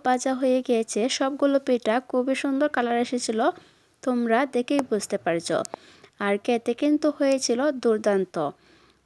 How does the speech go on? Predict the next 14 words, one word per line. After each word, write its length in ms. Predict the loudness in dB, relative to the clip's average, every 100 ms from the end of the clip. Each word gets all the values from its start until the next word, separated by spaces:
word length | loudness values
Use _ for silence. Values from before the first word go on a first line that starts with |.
| 0
অতিথি 500 | 0 2 -4 0 -2 0 -2
আসা 200 | -2 0
মাত্রই 460 | 2 0 0 0 2 0
তোমরা 400 | 0 0 0 0 -2 -2
ঝটপট 420 | -4 -4 -2 -2 -2 -2
বানিয়ে 260 | -2 -4
ফেলতে 320 | -4 -6 -4 -4
পারো 240 | 0 2 2 0 -2
এইমাত্র 360 | 0 0 -4 0 0 2
কয়েকটি 380 | 0 0 -2 0 0
উপকরণ 480 | 0 0 4 4 4 2
দিয়েই 200 | 4 2 2 0
এ-, 180 | -2 -2 0
এরকম 320 | 2 2 0